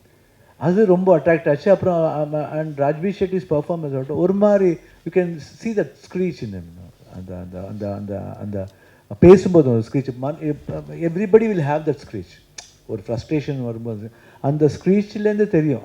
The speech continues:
அவ்-, அவ்-, what pain is going through-னு. அந்த பெயின் வந்து இவன் வந்து ரொம்ப கூலா,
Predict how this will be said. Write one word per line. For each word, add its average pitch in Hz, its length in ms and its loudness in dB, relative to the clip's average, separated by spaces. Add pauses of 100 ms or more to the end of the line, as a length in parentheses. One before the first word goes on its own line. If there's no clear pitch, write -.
அவ்-, 104 280 -14
அவ்-, 131 300 -10
what - 300 -4
pain 185 160 8
is 156 200 2
going 117 220 0 (100)
through-னு. 95 320 -12 (440)
அந்த 180 240 4
பெயின் 226 420 4
வந்து 208 460 -2
இவன் 175 220 -4
வந்து 190 360 -4
ரொம்ப 190 320 -6 (320)
கூலா, 240 400 -2